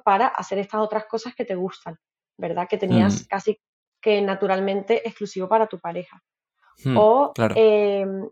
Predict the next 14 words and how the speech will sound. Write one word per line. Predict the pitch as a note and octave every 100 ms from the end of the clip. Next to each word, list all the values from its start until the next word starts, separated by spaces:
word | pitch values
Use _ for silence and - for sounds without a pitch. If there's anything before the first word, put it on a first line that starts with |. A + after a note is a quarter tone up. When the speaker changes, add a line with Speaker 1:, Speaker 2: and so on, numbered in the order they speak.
| - - _
Speaker 1:
a | G#3+
tu | G#3+
pareja | G3 G#3
es | B3
la |
única | B3 A#3+
persona | A3+ A#3 C4+
que | C#4
le | A3+
contabas | G3 F#3+ F#3 G3
tu | - F#3+
día, | E3+ D#3+ -
pero | F3 E3+
bueno, | G#3 D#3